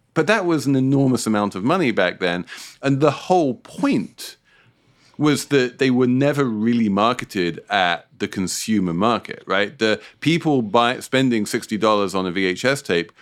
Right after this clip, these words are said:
were Blockbuster Video and the video rental stores who could then make a profit by renting that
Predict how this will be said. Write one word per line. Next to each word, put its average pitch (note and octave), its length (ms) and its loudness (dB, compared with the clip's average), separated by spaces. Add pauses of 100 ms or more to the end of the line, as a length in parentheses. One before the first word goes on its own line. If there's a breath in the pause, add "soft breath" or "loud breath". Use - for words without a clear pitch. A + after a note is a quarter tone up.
(120)
were G#2+ 180 2
Blockbuster G#2+ 720 0
Video A2+ 400 2
and F#2 80 -2
the F2+ 60 -4
video F#2+ 300 0
rental A2 360 0
stores E2+ 440 -2
who G2+ 100 -2
could F#2 200 -4
then G2+ 280 -2 (320 soft breath)
make A2 260 0
a G#2 60 -8
profit A2+ 380 -2
by G2 100 0
renting G2 460 -4
that F2 260 -4